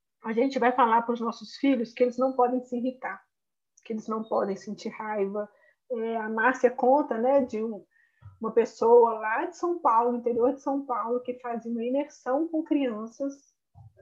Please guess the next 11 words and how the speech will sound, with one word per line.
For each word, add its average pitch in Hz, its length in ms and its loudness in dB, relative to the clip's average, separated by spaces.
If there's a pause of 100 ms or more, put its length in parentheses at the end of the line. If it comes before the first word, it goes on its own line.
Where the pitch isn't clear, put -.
(140)
de, - 240 -10
a 226 80 -8
criança 240 360 0
entrava 233 320 0
na 233 160 -2
sexta 269 360 6
e 277 80 -4
ficava 240 280 -4
até 240 200 -2
no 294 100 2
domingo. 285 640 2